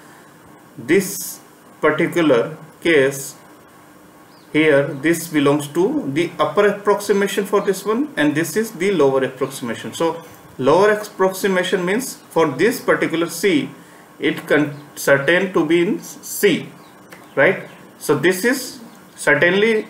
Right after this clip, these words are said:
in the C, this part, and that part is not, cannot be described as belonging to C because some parts are outside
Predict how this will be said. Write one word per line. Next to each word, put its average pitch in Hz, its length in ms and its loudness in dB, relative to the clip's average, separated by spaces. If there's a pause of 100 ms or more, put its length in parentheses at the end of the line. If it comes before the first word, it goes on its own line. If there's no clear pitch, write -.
in 208 480 0 (1400)
the 156 160 0
C, 165 360 -2 (720)
this 143 200 0
part, 113 380 0 (540)
and 120 200 -2
that 151 260 2
part 202 420 2 (560)
is 220 460 0 (640)
not, 151 580 2 (1200)
cannot 170 440 2
be 196 260 2
described 143 640 2 (360)
as 131 200 0
belonging 147 540 2
to 185 100 2
C 185 320 0
because 156 380 0
some 170 160 -2
parts 143 360 0
are 156 240 0 (340)
outside 120 560 0